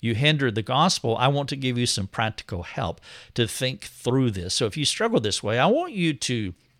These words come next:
read the articles that are, that are linked inside this one that I'm sharing with you right now.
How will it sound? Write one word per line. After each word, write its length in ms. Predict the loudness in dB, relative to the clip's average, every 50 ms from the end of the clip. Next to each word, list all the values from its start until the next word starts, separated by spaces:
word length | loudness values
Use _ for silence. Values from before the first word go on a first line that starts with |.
| _ _ -20 -12
read 560 | -10 -8 -4 2 4 4 6 6 4 4 2 0
the 160 | 2 0 0
articles 720 | 2 4 4 4 4 4 0 -2 -6 -6 -4 -4 -6 -6
that 140 | -6 -6 -4
are, 140 | -4 -4 -4 0
that 160 | 2 4 4
are 100 | 4 4
linked 340 | 4 2 2 2 2 0 0
inside 520 | 0 0 2 2 4 6 6 6 6 4 0 -6 -16 -20 -20 -20 -20 -20 _
this 440 | -6 4 8 8 8 8 6 2 0
one 260 | -2 -2 0 0 0 0
that 140 | 0 0 0
I'm 80 | 0
sharing 400 | 0 0 0 2 2 2 0 0
with 220 | 0 0 0 2 2
you 180 | 2 2 2 0 -6 -16 -20 -20 -16 -4
right 320 | 2 2 4 4 2 0
now. 460 | -4 -4 -2 -2 -2 -2 -4 -6 -10